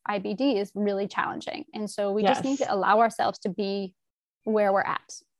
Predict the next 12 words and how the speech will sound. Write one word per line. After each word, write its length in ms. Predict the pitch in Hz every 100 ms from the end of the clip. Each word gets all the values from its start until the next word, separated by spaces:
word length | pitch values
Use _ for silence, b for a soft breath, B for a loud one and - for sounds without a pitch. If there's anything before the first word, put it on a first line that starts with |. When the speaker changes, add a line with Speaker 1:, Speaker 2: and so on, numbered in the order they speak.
| _ _
Speaker 2:
Yeah, 160 | 226 185
be 280 | 180 262 302
in 120 | 320
the 100 | 330
storm, 720 | - - 240 220 214 269 320 - -
and 120 | 220
every 320 | 233 226 269
storm 360 | - 247 233 233
runs 200 | 226 214
out 160 | 202
of 120 | 202
rain. 440 | 196 175 160 190